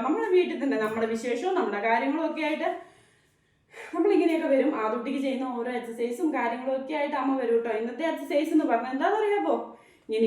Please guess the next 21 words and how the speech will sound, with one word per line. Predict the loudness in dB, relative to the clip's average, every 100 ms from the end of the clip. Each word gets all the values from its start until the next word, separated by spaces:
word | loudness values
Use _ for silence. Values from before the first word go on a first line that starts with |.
| 0
ഇരുത്തുന്നതാണ് | -4 0 2 2 2
കേട്ടോ, | 0 2 2 0 -10 -6
അല്ലേ? | -6 -6 -8 -18 _ _ _ -20 -20 -10
ഇങ്ങനെ | 2 6 6
ഇരിക്കുന്നതാണ് | 4 0 0 2 8 8 10
ഇന്നത്തെ | 6 6 2
എക്സർസൈസ് | 2 -2 0 0 0
കേട്ടോ. | 2 4 2 -2 -12 -20 -20 -20 _
ആ, | -2 0 0 -2 -2 -2
അപ്പം | -4 -2
നമ്മുടെ | -2 -2 -2
ഷോർട്ട് | 0 0 0 -2
വീഡിയോ | -4 -2
കണ്ട് | -2 -2 -2
സപ്പോർട്ട് | -2 -4 -4 -4 -4
ചെയ്യുന്ന | 0 0 0
പോലെ | -4 -2
തന്നെ | 0 2 4 4 0 0
കൂട്ടുകാരെ | -2 0 0 0 2 0 -2 -12 -20 -12
നമ്മൾ | -6 -4 -2
ഇതിനും | 2 2